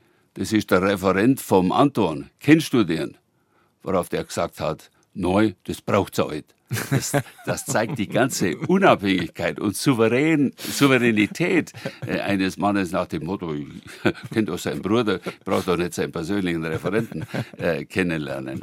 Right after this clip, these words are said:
Also, das war für mich eine, eine prägende Zeit, äh, aber auch deswegen, weil Jaumann in der Zeit nicht zu den engsten Freunden von Franz Josef Strauß,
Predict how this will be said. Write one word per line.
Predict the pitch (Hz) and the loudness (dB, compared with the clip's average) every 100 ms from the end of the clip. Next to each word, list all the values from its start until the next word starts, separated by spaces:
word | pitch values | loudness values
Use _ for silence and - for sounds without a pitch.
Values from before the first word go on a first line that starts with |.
| - | -6
Also, | 110 120 135 156 131 - - - | -4 -2 -2 -4 -8 -14 -16 -10
das | 98 95 | -8 0
war | 104 113 | 0 0
für | 123 | 0
mich | 107 113 117 | 0 0 -4
eine, | 95 87 82 | -4 -4 -4
eine | 90 82 | -4 -6
prägende | 80 104 110 139 139 113 82 - | -6 -8 -6 -6 -4 -6 -4 -8
Zeit, | - - 71 98 156 - - _ - - _ - | -8 -8 -4 -4 -4 -8 -16 _ -20 -20 _ -6
äh, | 85 80 78 - _ | -4 -2 -4 -6 _
aber | - 87 76 - | -6 -4 -4 -4
auch | 80 71 - | -6 -8 -10
deswegen, | 78 76 - 92 104 120 123 - _ _ - - - | -8 -8 -6 -4 -2 -2 -4 -6 _ _ -20 -20 -8
weil | 104 101 | -4 -4
Jaumann | - 95 92 98 110 113 117 | -4 -4 -2 -2 0 0 -2
in | - 113 101 | -4 -4 -2
der | 80 82 | -2 -4
Zeit | - 87 101 98 | -4 -4 -4 -4
nicht | 90 - | -8 -6
zu | - 113 | -6 -2
den | 117 113 | -2 -2
engsten | 101 110 - 117 | -2 -4 -4 -6
Freunden | - 90 101 120 | -2 -4 -2 -6
von | - 104 90 | -4 -6 -4
Franz | 104 104 - | -4 -4 -4
Josef | 101 110 - | -8 -8 -8
Strauß, | - 139 - - | -4 -2 -2 -4